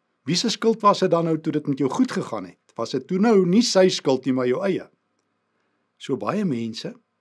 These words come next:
wanneer dit met hulle goed gaan, dan is dit sommer maar net hulle self.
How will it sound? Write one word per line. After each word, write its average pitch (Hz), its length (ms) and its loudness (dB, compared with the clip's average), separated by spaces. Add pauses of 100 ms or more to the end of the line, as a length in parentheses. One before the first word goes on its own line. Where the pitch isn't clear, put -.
(320)
wanneer 135 300 0
dit 131 80 -14
met - 160 -12
hulle 113 100 -6
goed 262 320 0
gaan, - 280 -8 (760)
dan 156 240 2
is - 120 -2
dit - 100 -4
sommer 196 260 0
maar 208 160 0
net 202 160 -4
hulle 160 180 0
self. - 540 -8